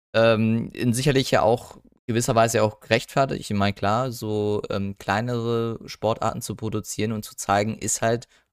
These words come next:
aufwendiger in dem Sinne, weil halt weniger potenzielle Kunden da sind. Keine Frage, aber, ähm, wenn Leute das gucken wollen und ich dann vielleicht auch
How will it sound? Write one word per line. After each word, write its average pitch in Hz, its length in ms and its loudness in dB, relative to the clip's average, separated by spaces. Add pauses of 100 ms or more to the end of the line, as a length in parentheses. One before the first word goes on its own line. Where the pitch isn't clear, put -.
aufwendiger 110 1300 0
in 101 160 -6
dem 117 240 -2
Sinne, 113 300 -4
weil 107 260 0
halt 107 240 -2
weniger 104 600 0 (420)
potenzielle 104 560 -2
Kunden - 400 -8
da 107 260 4
sind. 95 180 -6 (380)
Keine 101 180 2
Frage, 101 360 4
aber, 92 420 -2
ähm, 92 480 -4
wenn 101 200 -4
Leute 104 220 4
das - 320 -4 (180)
gucken 117 420 -2 (100)
wollen 127 480 6 (340)
und 98 180 -4
ich 98 140 -6
dann 98 160 -2
vielleicht 98 340 -2
auch 95 200 -2